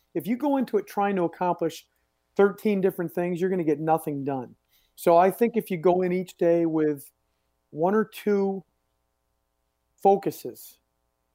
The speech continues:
And you may not even get either one of them done, but if you go into it, I just think it helps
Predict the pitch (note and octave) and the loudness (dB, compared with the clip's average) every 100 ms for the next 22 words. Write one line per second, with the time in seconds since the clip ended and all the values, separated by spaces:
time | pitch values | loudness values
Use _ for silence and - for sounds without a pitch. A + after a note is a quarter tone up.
0 | _ _ _ F3+ F#3 G#3 B3 A#3+ B3 A3+ | _ _ _ -8 -2 2 4 4 4 2
1 | G3+ A3+ A3+ A#3 G#3+ F#3+ B3+ B3+ C#3+ C3+ | 2 2 2 2 2 4 2 2 -2 -8
2 | C3 C#3 E3+ F3+ D#3 D#3+ G3+ C4 - D#3 | -10 -4 -4 -4 -2 0 2 -2 0 2
3 | D3+ - E3 G3 F3+ G#3+ G3+ E3+ F#3+ | 2 0 -6 -4 -4 -2 -2 0 0